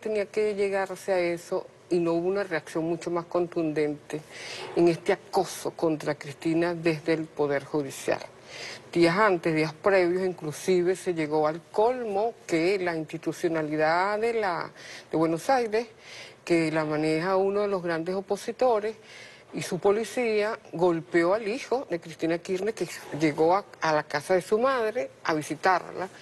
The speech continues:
Hubo golpes, golpes a un diputado nacional. Eh, la, la, la gente que estaba allí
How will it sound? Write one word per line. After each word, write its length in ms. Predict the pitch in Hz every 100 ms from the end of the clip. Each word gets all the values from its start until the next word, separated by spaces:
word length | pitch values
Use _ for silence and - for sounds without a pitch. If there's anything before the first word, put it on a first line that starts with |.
| - - - -
Hubo 200 | 160 175
golpes, 520 | 185 277 226 - - -
golpes 600 | 160 170 190 180 - - - -
a 120 | 135
un 260 | 147 147 143
diputado 540 | 190 - - 131 151
nacional. 640 | 175 175 - 147 156 165 139 - - - - -
Eh, 400 | 151 156 156 147
la, 200 | 147 143 139 -
la, 360 | 143 143 117 - -
la 60 | 135
gente 760 | 131 175 226 202 165 139 127 - - - -
que 100 | 156
estaba 260 | - 147
allí 420 | 170 180 202 233